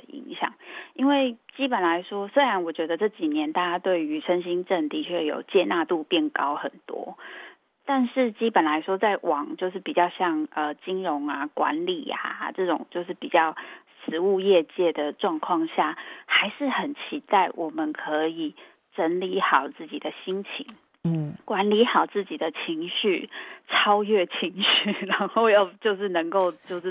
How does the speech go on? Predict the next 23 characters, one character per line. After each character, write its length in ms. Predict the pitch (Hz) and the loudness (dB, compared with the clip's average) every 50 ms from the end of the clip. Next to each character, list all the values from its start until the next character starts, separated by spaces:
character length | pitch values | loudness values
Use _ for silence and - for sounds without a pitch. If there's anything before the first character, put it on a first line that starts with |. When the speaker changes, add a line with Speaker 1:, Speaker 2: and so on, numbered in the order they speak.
| 175 - | 4 6
Speaker 1:
做 160 | 202 185 175 | 6 6 8
到 240 | - 247 202 165 165 | 8 8 6 6 4
事 160 | - - - | 0 0 2
情。 80 | 185 135 | 2 2
Speaker 2:
要 80 | 104 | 2
正 80 | 104 - | -2 -8
向。 400 | - - - - - - 226 - | -10 -10 -10 -4 2 2 4 4
Speaker 1:
对， 140 | - 294 294 | 6 4 4
对， 180 | - 294 277 | 6 4 4
对， 160 | 269 269 262 | 4 2 0
对， 160 | 247 254 247 240 | 2 0 0 0
对。 220 | - 247 220 185 - - - - _ | 2 0 0 0 -2 -8 -18 -14 _
所 100 | - 285 | -2 0
以 220 | 320 311 277 233 196 | 0 2 0 0 0
有 160 | - 185 196 | 0 0 0
一 60 | 220 | 0
句 160 | - 302 294 | 0 -2 -2
话 180 | 262 - 277 262 | 2 2 2 4
叫 160 | 254 247 240 | 4 2 0
做 160 | 233 247 233 | 0 0 -2
“先 240 | 226 - 220 226 226 | -2 -2 -4 -4 -2
解 180 | - - 143 - | -2 -2 -2 -2
决 240 | - - - 151 | -4 -6 -6 -6